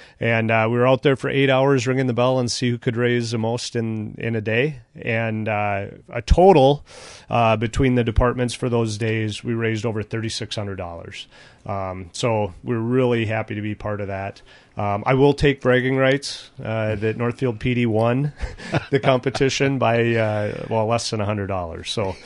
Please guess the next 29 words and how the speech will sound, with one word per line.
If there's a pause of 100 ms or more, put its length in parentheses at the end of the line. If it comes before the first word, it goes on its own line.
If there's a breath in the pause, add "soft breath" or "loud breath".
it
was
a
pretty
close
day
for,
for
all
of
us. (320 loud breath)
Um,
but
it
was
really
good,
and
I'm
excited
for
you
guys
being
out
there,
a
little
competition